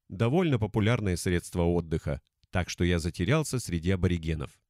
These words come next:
Примерно две трети книг я вернул, осталась последняя партия.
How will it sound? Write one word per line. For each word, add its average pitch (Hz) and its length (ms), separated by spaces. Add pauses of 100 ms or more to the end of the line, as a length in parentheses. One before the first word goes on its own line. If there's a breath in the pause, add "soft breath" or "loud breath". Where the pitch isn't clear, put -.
(800 loud breath)
Примерно 165 480
две 147 220
трети 151 340
книг 143 320
я 131 160
вернул, 117 520 (340 soft breath)
осталась 143 480
последняя 113 540
партия. 76 500